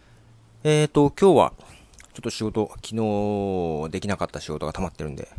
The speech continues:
えー、結構それを頑張らなきゃなな感じですけども、えー、昨日ね、えー、ポッドミュージックストリートという音楽サイトが、えー、オープンできました。まあ、招待制で、ちょっと半クローズな形でオープン。まあ、とはいえ、一般の方もね、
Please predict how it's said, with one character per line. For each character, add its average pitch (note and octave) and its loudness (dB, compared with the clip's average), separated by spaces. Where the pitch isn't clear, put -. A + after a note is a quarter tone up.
え - -14
ー、 - -18
結 - -14
構 - -14
そ - -10
れ D#2 -6
を D2+ -8
頑 E2+ -4
張 F2 4
ら E2+ 0
な D2+ -6
き - -10
ゃ D2+ -6
な D2+ -6
な C#2 -10
感 D2+ -10
じ D2+ -12
で D#2 -10
す - -12
け - -14
ど D2+ -8
も、 C#2 -12
え C3 4
ー、 - -12
昨 C#3 -4
日 F2+ -2
ね、 - -2
え - -12
ー、 - -10
ポ - 4
ッ A2+ 0
ド C#3+ 2
ミ C#3+ 0
ュ - 0
ー - -2
ジ C3+ -2
ッ - -8
ク - -6
ス - -6
ト C3+ 0
リ B2 0
ー - -6
ト - -6
と - -12
い C#2+ -8
う D2 -4
音 F#2 -2
楽 F#2+ -6
サ F#2+ -2
イ D#2+ -4
ト - -10
が、 - -2
え E2 -6
ー、 - -8
オ A2 4
ー - -10
プ - -14
ン E2 -10
で F2 -4
き A2 -6
ま G#2 -2
し - -8
た。 - -8
ま G#2 -4
あ、 - -
招 E3+ -4
待 F3 -2
制 E3+ -4
で、 E3 -4
ち - -10
ょ - -8
っ - -16
と A2 0
半 E3 -2
ク - -8
ロ A2 2
ー F#2 0
ズ D#2 -10
な D#2+ -8
形 D#2 -10
で F2 -4
オ D#2+ -2
ー - -12
プ D2 -10
ン。 - -14
ま A#2+ 2
あ、 G2+ 2
と E3+ -2
は C#3+ 2
い E2 -2
え、 D#2 -2
一 B2 -8
般 C#3 -2
の C#3 -6
方 C3+ -6
も E2 -8
ね、 D#2+ -8